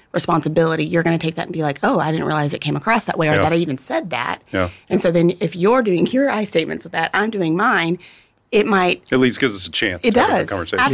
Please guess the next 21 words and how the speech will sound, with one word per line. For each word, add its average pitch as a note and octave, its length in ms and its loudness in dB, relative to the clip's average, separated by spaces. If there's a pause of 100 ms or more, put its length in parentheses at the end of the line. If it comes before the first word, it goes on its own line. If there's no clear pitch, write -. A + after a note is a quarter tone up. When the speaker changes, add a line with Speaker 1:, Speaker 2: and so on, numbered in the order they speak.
Speaker 2:
Yeah. - 100 -6
Speaker 1:
and C4 100 4
it, B3+ 160 0
and C4+ 160 2
it, A#3 140 -4 (120)
and A#3+ 140 0
it, G#3+ 120 -4
the G#3 80 -2
temperature A#3+ 640 -2
in F3+ 80 0
the E3+ 80 4
room D#3 200 -2
comes D3 240 -6
down. - 240 -8 (120)
You F#3+ 140 2
know, F3+ 220 4
it's F#3+ 260 -4
not G3 160 2
so F#3 220 0
heated. D#3 500 -2
And F3+ 220 2